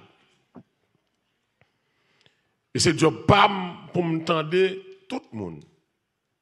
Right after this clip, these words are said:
qui a besoin de conseil. Même je rappeler à tout le monde que mission pas moi-même, pasteur Mallory, c'est fixer ses yeux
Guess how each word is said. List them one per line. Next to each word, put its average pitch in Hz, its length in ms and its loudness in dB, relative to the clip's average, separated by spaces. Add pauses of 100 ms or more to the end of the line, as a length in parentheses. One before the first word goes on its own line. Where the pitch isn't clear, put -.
(340)
qui - 80 -12
a 117 40 -12
besoin 110 260 -6
de - 60 -12
conseil. - 460 -12 (2000)
Même 269 300 6
je 220 140 8
rappeler 196 680 2
à 165 100 -6
tout - 300 -8
le 147 60 -8
monde 175 280 -8 (1600)
que 165 100 0
mission 202 380 2
pas 214 280 4
moi-même, 175 540 -2 (340)
pasteur 143 300 -10
Mallory, 135 360 -12 (960)
c'est - 300 4
fixer - 600 2
ses 117 200 -4
yeux 113 340 -6